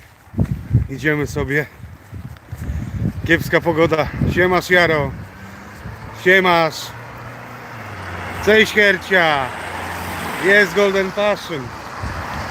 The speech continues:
Taki, kurczę, spontaniczny live, bo dzisiaj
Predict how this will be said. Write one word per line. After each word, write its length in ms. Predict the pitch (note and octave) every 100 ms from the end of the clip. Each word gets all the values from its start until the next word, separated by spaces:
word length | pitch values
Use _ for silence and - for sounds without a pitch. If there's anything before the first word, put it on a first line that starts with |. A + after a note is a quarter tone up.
| - - - - -
Taki, 400 | F#3+ G#3 - F3+ -
kurczę, 580 | G3+ G#3+ G3 - G3 D#3+ - -
spontaniczny 800 | G3+ G3 G3 F#3+ G#3 - G3 F3+
live, 300 | F#3 G3 F3
bo 120 | F3+
dzisiaj 420 | D#3+ E3 F#3 E3+